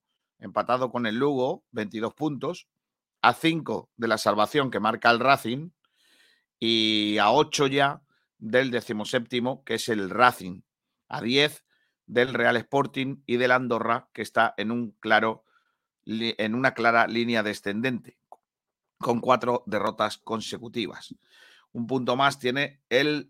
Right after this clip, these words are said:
Real Zaragoza. El Málaga, que juega el próximo fin de semana ante un equipo de la zona alta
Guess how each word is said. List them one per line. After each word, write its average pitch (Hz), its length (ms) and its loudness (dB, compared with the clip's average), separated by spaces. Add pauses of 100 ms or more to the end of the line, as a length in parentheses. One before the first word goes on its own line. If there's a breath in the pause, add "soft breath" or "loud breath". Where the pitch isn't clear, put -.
(120)
Real 117 460 4
Zaragoza. 92 580 0 (640 soft breath)
El 123 220 2
Málaga, 180 640 6 (340)
que 113 1200 2
juega 156 640 2 (220)
el 113 160 -6
próximo 123 340 -6
fin 127 160 -8
de 123 80 -8
semana 135 500 -2 (380)
ante 113 480 -4
un 123 140 -6
equipo 131 500 -6
de 113 160 -2
la 104 120 -2
zona 127 500 0
alta 123 520 -2